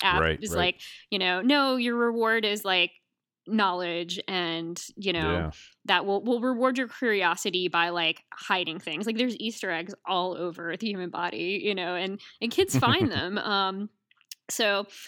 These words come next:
Speaker 1: but yeah, so we, um, I did all the illustrations for that app when they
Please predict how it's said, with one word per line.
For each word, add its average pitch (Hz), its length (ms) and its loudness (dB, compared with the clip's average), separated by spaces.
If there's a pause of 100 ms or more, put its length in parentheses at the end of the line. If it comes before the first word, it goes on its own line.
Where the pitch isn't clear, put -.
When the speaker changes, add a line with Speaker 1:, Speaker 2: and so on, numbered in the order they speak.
(280)
Speaker 1:
but 214 160 4
yeah, 247 280 6
so 226 280 -2
we, 262 400 0
um, 214 460 0 (960)
I 233 380 0
did 262 180 -2
all 349 200 2
the 247 140 -4
illustrations 220 1080 -4
for 220 600 -4 (320)
that 214 200 0
app 202 300 0
when 202 140 -6
they 185 480 -2